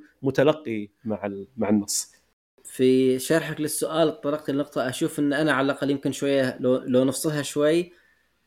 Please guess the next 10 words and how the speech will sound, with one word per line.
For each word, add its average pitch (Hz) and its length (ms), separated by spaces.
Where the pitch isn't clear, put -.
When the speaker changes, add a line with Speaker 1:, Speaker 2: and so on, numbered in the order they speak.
Speaker 2:
لأن 131 220
لسه 139 160
Speaker 1:
مم. 139 40
Speaker 2:
بتكون 143 220
متعلقة 135 300
بالكاتب 139 360
أكثر 135 220
ما 127 80
متعلقة 123 340
بالقارئ. 110 400